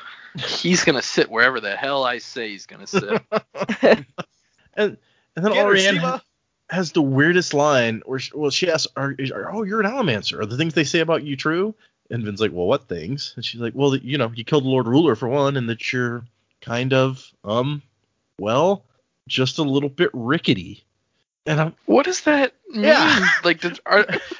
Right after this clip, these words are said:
Speaker 1: are she? I, I mean, I guess she's trying to say you're, like, you're, you're insane, a little bit, like, not all there in the head. That's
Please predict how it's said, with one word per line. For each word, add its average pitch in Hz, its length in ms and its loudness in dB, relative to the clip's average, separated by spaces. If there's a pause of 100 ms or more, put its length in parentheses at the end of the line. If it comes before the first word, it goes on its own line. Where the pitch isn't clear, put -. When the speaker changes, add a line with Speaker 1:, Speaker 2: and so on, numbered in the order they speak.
(120)
Speaker 1:
are 214 100 2
she? - 180 -6 (160)
I, 220 160 2 (240)
I 190 80 -8
mean, 226 160 -8
I 220 80 -4
guess 254 140 -4
she's - 220 -14
trying 254 160 -4
to 220 80 -6
say 226 180 -8
you're, 202 240 -8
like, 160 300 -8
you're, 139 240 -10 (120)
you're 123 240 -14
insane, 208 600 -8
a 240 120 -10
little 147 160 -6
bit, 131 280 -8 (580)
like, - 280 -12 (240)
not 143 180 -2
all 156 140 0
there 160 200 -2
in 135 100 -10
the 120 80 -14
head. 151 380 -8
That's - 360 -12